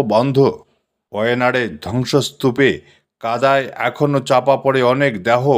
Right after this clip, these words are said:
খুঁজছে ড্রোন। পানিসাগর নাকা চেকিংয়ে আটক তৃতীয় লিঙ্গের সাত বাংলাদেশি নাগরিক। ইরান ইসরায়েল যুদ্ধের আশঙ্কায় তেল আবিবগামী উড়াল স্থগিত এয়ার ইন্ডিয়ার। হাইলাকান্দি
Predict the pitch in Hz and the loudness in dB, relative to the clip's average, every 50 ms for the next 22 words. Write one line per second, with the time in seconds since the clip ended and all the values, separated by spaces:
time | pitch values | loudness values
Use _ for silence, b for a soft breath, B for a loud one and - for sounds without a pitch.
0 | 87 71 - _ _ _ _ _ _ - - 127 135 127 - - 156 131 101 87 | 0 -2 -6 _ _ _ _ _ _ -4 -2 -2 -2 -2 -2 -2 -2 -2 0 0
1 | 104 127 139 139 120 95 76 71 69 - _ _ _ _ _ _ _ - 104 107 | 0 2 2 2 0 -2 -6 -12 -18 -20 _ _ _ _ _ _ _ -12 -8 -6
2 | 113 110 110 131 120 110 117 117 110 107 107 107 110 110 127 123 120 - - 123 | -6 -6 -4 -2 -2 0 0 0 2 2 0 0 0 0 0 -2 -2 -2 -4 -6
3 | 117 123 120 123 123 123 110 95 101 110 110 - 127 113 - _ - 113 120 120 | -4 -4 -4 -4 -2 0 0 0 0 0 0 0 -2 -2 -4 _ -8 -6 -6 -6
4 | 117 - 143 131 123 120 127 127 131 127 120 113 - - 127 127 123 113 98 107 | -2 0 2 2 2 2 0 0 0 0 -2 -2 -4 -2 -2 -2 -2 -2 -2 -2
5 | 113 127 135 135 131 127 131 117 - 143 123 113 113 117 127 147 156 131 101 - | -2 0 0 0 0 -2 -2 -2 -4 -4 -2 0 0 0 2 0 0 0 -2 -6
6 | - _ _ _ _ _ _ _ _ _ _ _ _ - 123 131 151 180 190 202 | -12 _ _ _ _ _ _ _ _ _ _ _ _ -6 -4 0 2 2 2 2
7 | 202 190 - - - 123 131 131 131 143 151 160 170 170 165 156 127 113 127 143 | 0 -6 -12 -12 -8 -4 -4 -2 0 0 2 2 2 0 0 -4 -4 -2 -2 -2
8 | 143 143 151 170 135 113 127 127 - - 160 160 151 151 165 143 - 147 - - | 0 0 0 2 2 2 2 0 0 -2 -4 -2 -2 0 0 0 0 -2 -8 -14
9 | _ _ _ _ _ _ _ _ _ _ _ _ _ - 139 139 143 143 - - | _ _ _ _ _ _ _ _ _ _ _ _ _ -6 -4 -4 -4 -4 -2 -2
10 | 127 131 131 151 151 147 143 127 107 110 120 127 135 147 151 147 139 b b b | 0 0 2 2 2 2 0 -2 0 0 2 2 2 2 0 -2 -2 b b b
11 | b b b b _ - 107 123 139 139 143 143 139 131 117 - - - 123 131 | b b b b _ -4 0 2 2 4 2 2 0 -4 -6 -8 -6 -2 -2 -2
12 | 143 147 151 147 139 - - - 120 120 123 139 147 143 143 143 143 147 165 156 | 0 2 0 0 0 -4 -10 -6 -4 -2 0 0 0 -2 -4 -6 -4 0 0 2
13 | 117 82 71 - - - _ _ _ _ _ _ _ _ - 104 107 113 127 127 | 0 0 -4 -10 -18 -20 _ _ _ _ _ _ _ _ -10 -8 -4 -4 -2 0
14 | 123 127 123 123 123 120 123 123 | 0 0 0 0 -2 -4 -6 -6